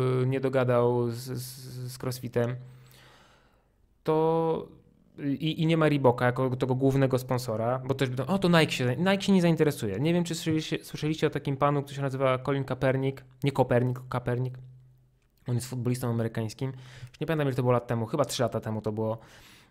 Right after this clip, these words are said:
Em, właśnie też w związku dokładnie z tym samym, co dzieje się w tej chwili, czyli w związku z protestowaniem przeciwko brutalności policji, Colin Kaepernick, no, tam w Stanach przed każdym meczem leci hymn, E, w trakcie grania hymnu przyklękał na jedno kolano.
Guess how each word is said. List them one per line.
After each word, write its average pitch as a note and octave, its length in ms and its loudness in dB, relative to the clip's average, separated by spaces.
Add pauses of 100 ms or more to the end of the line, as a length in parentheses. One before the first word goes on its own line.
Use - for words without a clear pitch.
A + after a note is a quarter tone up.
Em, B2 1120 -2
właśnie C#3 380 0
też G3+ 260 0
w E3 60 0
związku F3+ 360 2
dokładnie F3+ 460 4
z F3 60 -8
tym D#3+ 140 0
samym, D#3+ 220 2
co D#3 100 -2
dzieje C#3+ 200 0
się D3 120 -2
w C#3+ 60 -14
tej C#3 120 -2
chwili, C3+ 280 -2
czyli C3 280 -4
w B2 60 -4
związku C3+ 440 -2
z C3 100 -10
protestowaniem C#3 640 0
przeciwko - 400 -6
brutalności C#3 640 -2
policji, C3+ 540 -2
Colin C#3+ 280 0
Kaepernick, C#3+ 600 0
no, C3+ 120 -4
tam B2 400 -4 (240)
w - 180 -20
Stanach C#3+ 300 -2
przed - 180 -10
każdym B2+ 300 -2
meczem B2+ 260 -2
leci A2+ 180 -6
hymn, D#3+ 340 0 (540)
E, B2+ 300 0
w B2 60 -2
trakcie D#3 320 0
grania C#3 280 2
hymnu D#3 640 2
przyklękał C#3+ 480 0
na C3 60 2
jedno B2+ 180 4
kolano. A#2+ 360 0